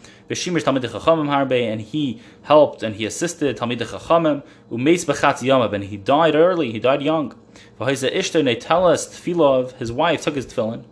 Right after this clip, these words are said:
Umachazur Asan, B'Batei Kinesiyos, B'Batei Midrashos, and she went around to all the shuls and all the, the Batei Midrashim.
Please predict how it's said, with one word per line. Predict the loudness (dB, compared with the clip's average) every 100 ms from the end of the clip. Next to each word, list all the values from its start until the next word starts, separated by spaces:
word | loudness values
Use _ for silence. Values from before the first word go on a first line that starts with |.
| -18 -4
Umachazur | -2 -2 -2 2 4
Asan, | 4 2 0 0 -4 -16 -8
B'Batei | 2 2 2
Kinesiyos, | -2 -4 -2 0 0
B'Batei | 2 2 2
Midrashos, | 4 2 2 -4
and | -8
she | -4
went | 0 2
around | 2 2
to |
all | 0
the | -2
shuls | 0 -2 0
and | 0
all |
the, | 0 0 -4 -10 -20 -12 -2
the | 2
Batei | 2 2 0
Midrashim. | -2 2 2 2 -2 -2